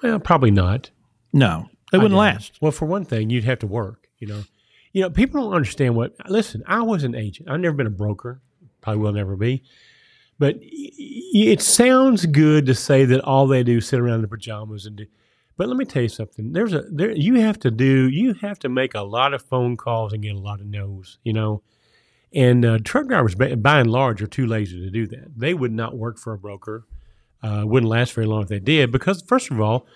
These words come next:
Speaker 1: they're horrible negotiators, okay?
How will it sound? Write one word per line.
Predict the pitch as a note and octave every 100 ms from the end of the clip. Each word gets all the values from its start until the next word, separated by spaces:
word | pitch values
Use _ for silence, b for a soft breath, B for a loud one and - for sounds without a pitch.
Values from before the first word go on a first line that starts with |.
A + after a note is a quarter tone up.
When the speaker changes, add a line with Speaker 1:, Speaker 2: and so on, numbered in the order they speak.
| b -
Speaker 1:
they're | B3+
horrible | F#3 A#3 A#3 A#3 A3
negotiators, | A#3 B3 C4+ - D#3+ G2+ F#2 - _ _ _ -
okay? | A#2 D3+ A3+